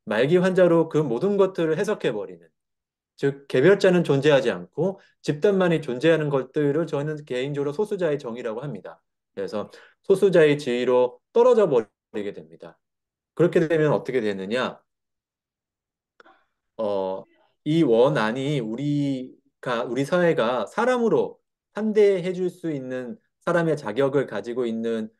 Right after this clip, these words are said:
어, 범위라고 생각했을 때, 어, 말기 환자는 대부분 원 밖에 아니면 그 경계에 있을 가능성이 대단히 높습니다. 그래서, 어, 이 원 안에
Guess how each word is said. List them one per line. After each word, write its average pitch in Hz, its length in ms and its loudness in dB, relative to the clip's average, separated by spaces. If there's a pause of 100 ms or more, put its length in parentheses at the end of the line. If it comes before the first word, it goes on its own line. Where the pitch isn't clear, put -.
(220)
어, 95 220 -10
범위라고 113 420 -2
생각했을 143 600 -6
때, 139 320 0 (380)
어, 101 160 -6
말기 120 380 2
환자는 156 640 2
대부분 135 560 -4 (220)
원 143 300 2
밖에 160 640 2 (480)
아니면 117 300 -14
그 131 140 -6
경계에 127 580 2
있을 120 300 -4
가능성이 117 440 -4
대단히 127 300 -4
높습니다. 92 640 -12 (800)
그래서, 107 480 -2 (320)
어, 113 140 -4
이 135 140 2
원 127 300 4
안에 117 500 0